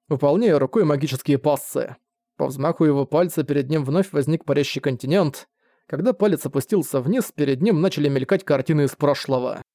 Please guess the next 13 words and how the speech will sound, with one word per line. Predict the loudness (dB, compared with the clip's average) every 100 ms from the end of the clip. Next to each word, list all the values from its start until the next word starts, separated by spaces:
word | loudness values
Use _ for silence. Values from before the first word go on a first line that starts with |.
| _ _ _ _ -4
Картины, | -4 -2 0 2 2
которые | 0 2 2
мог | 0 -2
видеть | 0 2 0 0
только | 2 2 2 2
Мэн | 2 0
Хао. | 0 2 2 0 -4 -10 _ _ _ _ _ -6
Он | -2 0
видел | 0 0
свою | 0 -2 0
битву | -2 -4
с | -4
эмиссаром, | -6 -2 0 2 2 -2